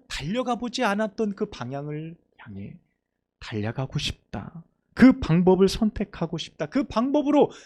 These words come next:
나의 인생을 경영하고 싶다라는 마음을 갖게 되더라고요. 그 방법이 무엇일까요? 오늘 하나님이 우리에게 말씀하십니다. 하나님께 의탁하고 자신의 인생의 경영을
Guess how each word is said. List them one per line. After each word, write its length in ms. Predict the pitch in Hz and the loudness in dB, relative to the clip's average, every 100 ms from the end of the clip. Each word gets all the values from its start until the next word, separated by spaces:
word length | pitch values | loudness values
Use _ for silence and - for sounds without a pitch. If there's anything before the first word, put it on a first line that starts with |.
| _ | _
나의 220 | 113 107 | -12 -8
인생을 720 | 113 - 160 190 190 190 208 208 _ _ | -8 -8 -8 -6 -6 -4 -6 -8 _ _
경영하고 640 | - 110 123 185 147 143 | -10 -4 -2 -2 -2 -6
싶다라는 1160 | 156 - _ - 110 123 - - 95 104 214 - _ _ _ | -8 -10 _ -12 -12 -12 -14 -10 -4 0 0 -2 _ _ _
마음을 680 | - 92 90 95 139 240 - _ _ _ _ | -8 -4 -6 -2 -2 -2 -6 _ _ _ _
갖게 560 | - - _ 135 143 | -20 -20 _ -10 -10
되더라고요. 560 | 147 - _ - _ _ _ _ _ _ _ _ | -12 -20 _ -20 _ _ _ _ _ _ _ _
그 140 | - | -16
방법이 640 | - 113 104 101 110 104 113 | -12 -12 -10 -8 -10 -10 -4
무엇일까요? 580 | 113 117 - - 123 196 | -4 -4 -6 -6 0 2
오늘 480 | 175 160 214 247 - _ _ _ | 4 6 4 4 -4 _ _ _
하나님이 420 | 143 113 98 139 | -10 -6 -4 -4
우리에게 320 | 160 - 139 | -2 -2 -2
말씀하십니다. 1120 | 135 95 - 107 98 - - - - - 165 - _ _ _ _ _ _ _ | -2 -4 -6 -8 -10 -12 -14 -14 -16 -16 -18 -20 _ _ _ _ _ _ _
하나님께 380 | 107 101 104 107 | -4 -2 0 0
의탁하고 920 | 110 - - - 92 - 107 147 - _ _ _ | 0 -4 -10 -8 -8 -6 -8 -8 -16 _ _ _
자신의 460 | - 113 - 143 139 | -6 -4 2 4 6
인생의 680 | 127 139 156 147 156 151 147 | 6 4 4 4 2 2 0
경영을 720 | 127 113 110 113 170 254 | -2 0 0 4 4 4